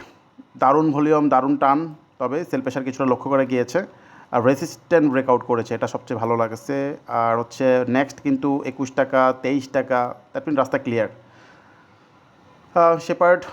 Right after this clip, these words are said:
অনেক দিন পর, অনেক দিন পর বড় ভলিউম নিয়ে ব্রেকআউট করেছে। এখন শেপার্ডের যদি আমরা রেজিস্ট্যান্স দেখি,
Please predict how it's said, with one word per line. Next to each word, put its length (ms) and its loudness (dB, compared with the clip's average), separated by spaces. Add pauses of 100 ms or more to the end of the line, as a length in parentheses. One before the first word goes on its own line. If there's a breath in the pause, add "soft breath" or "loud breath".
(200 loud breath)
অনেক 260 -2
দিন 160 0
পর, 220 0 (480 loud breath)
অনেক 320 0
দিন 140 2
পর 240 0
বড় 240 4
ভলিউম 300 0
নিয়ে 260 0 (360)
ব্রেকআউট 300 0
করেছে। 440 -2 (340)
এখন 220 -2
শেপার্ডের 420 -2
যদি 180 -2
আমরা 320 2 (1400)
রেজিস্ট্যান্স 460 2
দেখি, 280 -2